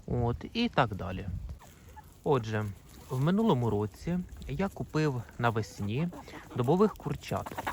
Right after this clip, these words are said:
От, е, звичайних, домашніх, мішаних, як кажуть. Ось вони, е, півник оцей і ці чорненькі. Це червона, оця ні. От, е, ось, давайте на фоні вредної курки. От.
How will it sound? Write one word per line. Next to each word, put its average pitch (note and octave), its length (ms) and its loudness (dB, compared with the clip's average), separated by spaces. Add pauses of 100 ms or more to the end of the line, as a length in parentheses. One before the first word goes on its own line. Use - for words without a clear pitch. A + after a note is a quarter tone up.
(560)
От, - 240 2
е, G#2+ 140 2 (120)
звичайних, C#3+ 640 6
домашніх, D#3+ 880 2 (340)
мішаних, B2+ 640 0
як E3+ 160 -4
кажуть. E3 340 2 (140)
Ось G#2+ 240 -2
вони, G#2+ 340 2 (540)
е, G2+ 160 -2
півник F#3 420 4
оцей C3+ 320 2
і A2+ 40 2
ці C3 180 -4
чорненькі. G2+ 720 -2
Це A2 100 -2
червона, C3 480 2
оця B2 440 0 (160)
ні. F#2+ 240 -2 (920)
От, - 240 -10
е, G#2 120 -6 (420)
ось, F#2+ 260 -8 (280)
давайте G#2+ 360 0
на G#2 180 -2 (320)
фоні A2 280 0
вредної G2 440 -4
курки. - 420 -10 (840)
От. A#2+ 200 -2